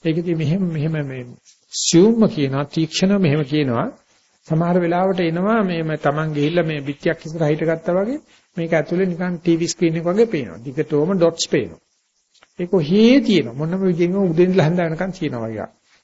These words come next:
ඒ කියනවනම් මේ උඩු බැලිය අතර පුතියාගෙන අහස දිහා බලන්න හිටියොත් ටික වෙලාවකින් අහසේ ඔය නලියන්න පටන් ගන්නවා. ඒ කාටත් එක පේන දෙයක්. ඊට පස්සේ නිකන් ඒක ඔය පණුව නලියන්න ගන්නවා. ඔහේ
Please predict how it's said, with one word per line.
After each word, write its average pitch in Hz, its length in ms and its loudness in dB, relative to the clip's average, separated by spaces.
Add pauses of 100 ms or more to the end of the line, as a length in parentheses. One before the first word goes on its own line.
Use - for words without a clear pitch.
(140)
ඒ 147 180 -6
කියනවනම් 156 540 -2
මේ 170 140 -4
උඩු 147 200 0
බැලිය 156 220 2
අතර 165 180 -4
පුතියාගෙන 160 440 -2
අහස 123 480 -6
දිහා 156 220 0
බලන්න 156 300 0
හිටියොත් 214 400 0 (460)
ටික 175 180 -4
වෙලාවකින් 190 480 2
අහසේ 175 380 2
ඔය 175 160 0
නලියන්න 147 380 -4
පටන් 107 220 -12
ගන්නවා. 92 180 -20 (800)
ඒ 110 360 -12
කාටත් 104 420 -16
එක 117 160 -6
පේන 151 300 2
දෙයක්. 175 240 6 (460)
ඊට 185 140 0
පස්සේ 214 760 0
නිකන් 160 220 -8
ඒක 165 240 -6
ඔය 202 180 4 (260)
පණුව 190 320 0
නලියන්න 127 320 -2
ගන්නවා. 92 220 -14 (1080)
ඔහේ 185 420 8